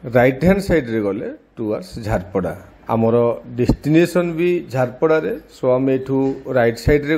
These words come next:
ଗଲେ ଆମେ ପୁରୀ bypass ପଟୁ ଆସିପାରିବା, ଝାରପଡ଼ା jail ୟା ଜିଜିପି colony, ସେଇ ପଟୁ ବି ଆମେ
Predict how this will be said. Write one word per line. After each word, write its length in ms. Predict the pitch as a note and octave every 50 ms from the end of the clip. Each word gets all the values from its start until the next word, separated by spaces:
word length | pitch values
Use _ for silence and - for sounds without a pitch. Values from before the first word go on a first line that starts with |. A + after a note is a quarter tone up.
| D3
ଗଲେ 200 | D3+ D3+ D3+ - - - - _ _ _ _ _ - - - C3
ଆମେ 200 | C3+ D3 D#3 D#3+ E3 E3 D#3+ D3+ - - - - - -
ପୁରୀ 200 | C#3+ C#3+ D#3+ F#3+ G3 G3
bypass 340 | G3+ G3 F#3 F#3+ G3+ G#3 G3 -
ପଟୁ 180 | G#3+ G3 F#3 G3 G3+ F#3+
ଆସିପାରିବା, 480 | F#3+ - F#3 F#3 G3 F#3+ G3 G3+ G#3+ - - C#4 A#3+ D#3+ B2+
ଝାରପଡ଼ା 460 | C3+ C3+ A#2+ A#2 C#3+ C#3+ C#3+ D3+ D#3 D3+ D3 - C3+ A#2+ A#2+
jail 280 | C#3 D3 D#3 E3 F#3 - - - - - C#3+
ୟା 60 | C3+ C3+ B2+
ଜିଜିପି 360 | C3 C3 B2 C3 C#3+ C#3 D3+ D3+ D3
colony, 340 | D#3 D3+ D3 D3 C#3+ D3+ - C3+ -
ସେଇ 140 | - D#3 C#3 B2
ପଟୁ 180 | C3+ C#3 B2 C#3 C3 B2+
ବି 60 | B2+ A#2+
ଆମେ 140 | A2+ C3+ G3